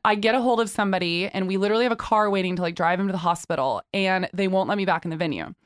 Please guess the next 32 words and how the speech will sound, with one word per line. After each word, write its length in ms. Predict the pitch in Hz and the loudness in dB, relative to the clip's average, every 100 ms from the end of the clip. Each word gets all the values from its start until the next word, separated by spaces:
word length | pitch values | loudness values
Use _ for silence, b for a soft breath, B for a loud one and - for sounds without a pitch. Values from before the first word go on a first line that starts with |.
| b b b b | b b b b
And 80 | 214 | 0
there's 200 | 208 190 | 0 0
two 100 | - | 0
different 220 | 277 311 | 0 2
doors, 440 | 208 175 160 233 - | 2 2 2 0 -4
so 160 | - 220 | -2 0
I'm 80 | 196 | 2
going 180 | 233 262 | 2 2
back 140 | 254 | 2
and 100 | 254 | 0
forth. 300 | 196 175 180 196 | 0 0 0 0
And 100 | 214 | 2
mind 240 | 240 262 | 2 2
you, 180 | 226 214 - | 0 0 0
everybody 560 | 226 320 294 269 262 208 | 0 0 0 2 2 2
else, 260 | 185 185 | 2 0
including 480 | - 190 - 196 196 | -4 -4 0 0 2
the 80 | 190 | 0
singer, 380 | - 339 254 - | 0 2 2 2
is 200 | 208 196 | 0 2
downstairs 420 | 214 240 262 226 | 2 2 0 -2
in 40 | |
the 60 | 233 | 0
basement, 420 | 190 175 190 185 | 0 0 -2 -2
so 80 | 196 | -2
I 60 | |
cannot 440 | 196 - 269 294 220 | -4 -2 2 2 2
get 120 | 208 | 0
a 20 | |
hold 180 | 196 202 | 2 0
of 120 | 185 | 0
any, 200 | 175 160 | 0 -2